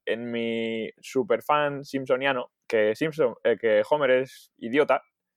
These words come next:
Y entonces no caí en la <laughs> cuenta de eso, que, que no tenía que haber elegido a los Cowboys, porque si Homer es idiota y quiere ser de los Cowboys, es que, mm, bueno, que sacar vosotros vuestras propias conclusiones, pero más o menos eso.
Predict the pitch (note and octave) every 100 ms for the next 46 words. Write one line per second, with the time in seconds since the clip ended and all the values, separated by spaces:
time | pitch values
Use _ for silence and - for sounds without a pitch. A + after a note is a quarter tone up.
0 | _ _ _ A#2 A2 G#2 A#2+ A#2 A2 B2
1 | _ B2 D3 D#3 D3 D3+ C#3 C#3 D#3+ D3+
2 | B2+ F3 E3 - - G#2 F#2+ F#2 - G#2+
3 | A#2+ C3+ C3 C3 C3+ B2+ B2 C3+ D3 C#3+
4 | - A2 - - G#2 G2+ - D#3+ D3+ C#3
5 | C#3+ D3+ - - - G#2+ G2+ F#2+ C#3 C3+
6 | C3 C3+ C3 D3+ D3 D#3 - D3 C#3+ B2
7 | G#2 - _ _ A2+ G#2 G2 G2+ F#2 _
8 | _ _ _ _ _ B2 A#2 B2 C#3 C#3+
9 | D3 C3+ B2 A#2 G2+ A#2+ B2 A#2+ G#2 G2+
10 | G#2+ G#2 - G#2+ A2 B2+ A#2+ G2+ F#2+